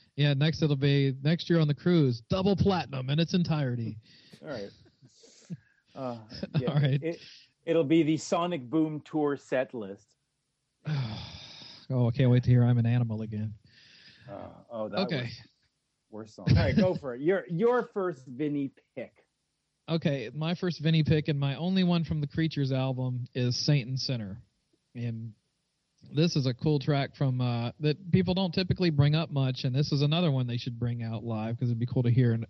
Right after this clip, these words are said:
Speaker 1: one of Eric Carr's better drum jobs. Uh, this is a, it's, it's a kind of a, this shows off Vinny's melodic side 'cause, like, everybody talks about him being over the top. There's plenty of examples of him not going over the top,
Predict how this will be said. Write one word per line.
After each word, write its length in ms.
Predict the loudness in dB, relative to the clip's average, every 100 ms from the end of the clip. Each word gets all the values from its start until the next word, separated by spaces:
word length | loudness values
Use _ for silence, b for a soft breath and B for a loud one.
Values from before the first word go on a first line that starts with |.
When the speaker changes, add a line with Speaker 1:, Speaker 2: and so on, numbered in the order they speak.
| -2
Speaker 1:
one 200 | 2 4
of 100 | 4
Eric 200 | 2 0
Carr's 260 | 0 2 2
better 240 | 2 0
drum 280 | 0 0 0
jobs. 420 | -2 -2 -4 -6 -4
Uh, 320 | 0 2 0 -4 b b b b b b b
this 280 | 0 0 0 0
is 180 | 2 4
a, 320 | 2 0 -2
it's, 160 | -4
it's 220 | -4 -6 -4
a 60 |
kind 300 | -2 -2 -2
of 80 | -2
a, 220 | -2 -2 -6 -18 _ -6
this 140 | -4
shows 240 | 0 0 2
off 160 | 0 0
Vinny's 360 | 0 0 0
melodic 640 | 0 0 0 0 -2 -4 -6
side 440 | -6 -6 -8 -8 -2
'cause, 140 | 0
like, 140 | 0 0
everybody 260 | 0 0
talks 300 | 0 -2 0
about 120 | 0
him 80 | 0
being 160 | 0 0
over 200 | 0 0
the 80 | -2
top. 340 | -2 -4 -2
There's 160 | -4 -2
plenty 260 | 0 0
of 80 | 0
examples 500 | 0 2 2 2 2
of 100 | 4
him 180 | 6 6
not 260 | 4 4
going 240 | 2 2 2
over 180 | 0 -2
the 80 |
top, 360 | 0 0 0